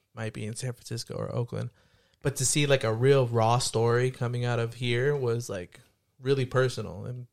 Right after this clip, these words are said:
growing up in Hayward and just kinda seeing that, like, oh, there's representation. Of course, a lot of these guys, you know, Channing Tatum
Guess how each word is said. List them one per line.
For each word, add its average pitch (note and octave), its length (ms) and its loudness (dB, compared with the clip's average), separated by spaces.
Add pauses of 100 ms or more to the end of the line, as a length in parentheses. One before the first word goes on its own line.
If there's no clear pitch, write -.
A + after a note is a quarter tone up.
growing A#2+ 240 2
up A#2 160 0
in A#2 80 -2
Hayward A#2 480 0
and A2 160 -6
just A#2 160 -8
kinda A2+ 320 -6 (360)
seeing A2+ 420 -2
that, G#2 120 -8
like, F2+ 340 -10
oh, A2+ 440 0
there's A#2 160 -6
representation. A#2 880 -4 (420)
Of D#3 140 2
course, D3 240 12
a C#3+ 60 2
lot C3+ 200 8
of A#2+ 80 2
these B2 160 0
guys, A#2+ 600 2 (140)
you A2 120 0
know, G2 140 -6
Channing A#2 340 -2
Tatum A#2 540 -2